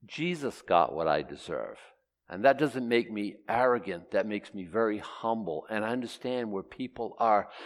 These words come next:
suffering and hurting, and it's a result of their own sin sometimes. And I think, and we should think, "There but for the grace of God go I." And we have no place for this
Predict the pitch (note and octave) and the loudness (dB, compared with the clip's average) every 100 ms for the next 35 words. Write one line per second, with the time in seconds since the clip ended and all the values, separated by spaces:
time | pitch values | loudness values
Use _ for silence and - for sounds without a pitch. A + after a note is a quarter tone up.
0 | - - - D3 C3+ A#2+ G2+ F#2 - C3+ | -18 -14 0 0 0 -4 -4 -6 -2 0
1 | C3 A#2 G2 G#2 B2 A2 G2+ B2+ C3 C#3+ | 0 -2 -6 -8 -8 -8 0 4 4 2
2 | C3+ G2+ G#2 G2+ G2 F2+ E2 - G#2+ G2 | -4 -2 0 2 0 -2 -8 -8 -6 -4
3 | F2 - E2+ E2+ - E2+ F2+ D#2+ D#2 - | -8 -8 -8 -8 -4 -2 -2 -6 -10 -16
4 | _ _ _ - - - G2+ A2 A2 C3+ | _ _ _ -20 -20 -12 0 0 0 -4
5 | C3+ - - - - A2 B2+ C#3+ - D3 | -4 -8 -20 -20 -6 0 4 2 2 -2
6 | A2+ D3 A#2 - - - A2+ B2+ C3 - | -2 -2 -4 -8 -20 -6 -2 0 0 -2
7 | A2+ G#2+ A2+ A#2 - G2+ G#2 G#2 G#2 G#2 | -8 -4 -2 -2 -4 -4 2 2 2 2
8 | F#2+ G2+ F#2 E2+ F2+ G2 F2+ G#2 B2+ D3+ | 4 4 4 2 -2 -2 -2 4 8 8
9 | D3 - F2+ D2+ - - - - A#2+ A#2 | 6 4 4 4 -4 -14 -14 0 6 8
10 | G#2 - | 6 2